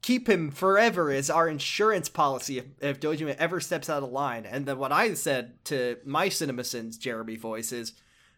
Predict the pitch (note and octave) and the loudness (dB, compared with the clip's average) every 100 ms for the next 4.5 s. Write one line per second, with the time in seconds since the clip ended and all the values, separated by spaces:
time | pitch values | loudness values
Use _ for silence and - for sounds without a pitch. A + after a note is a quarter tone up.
0 | _ - C#3 C#3 D#3 C#3+ D3 C#3+ D#3+ D#3 | _ -4 -4 -2 -6 -4 -6 -2 -4 -2
1 | D#3+ G3 C#3+ D3 C#3 D#3+ E3 C#3+ C#3 E3+ | -4 -2 -4 -4 -2 -2 -4 -2 -2 -2
2 | B2+ A#2 A#2+ C#3 C#3 C#3 C#3 C3 - D3 | -4 -6 -4 -2 -2 -2 -6 -8 -8 -8
3 | C#3 D3 D3 C#3+ C#3 - B2 C3+ A#2+ A#2+ | -6 -6 -4 -4 -4 -4 -4 -4 -4 -4
4 | G#2+ C#3+ C#3 - | -4 -4 0 -2